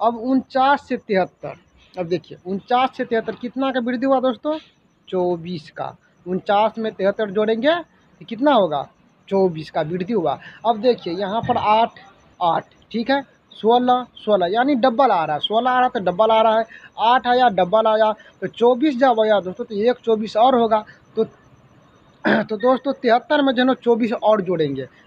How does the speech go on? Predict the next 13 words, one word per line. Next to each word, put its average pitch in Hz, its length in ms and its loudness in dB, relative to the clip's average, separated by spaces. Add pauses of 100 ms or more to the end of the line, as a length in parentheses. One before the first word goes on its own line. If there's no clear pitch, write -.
(160)
यहाँ 202 200 0
पर 233 160 -4
एक 240 160 2
चौबीस 233 440 -4
और 233 240 2
आएंगे, 196 460 0 (180)
आएगा, 180 440 2
तो 247 120 -8
चौबीस 240 500 -2
जोड़ेंगे 233 340 0
तो 247 120 -10
कितना 294 280 0
होगा? 196 300 0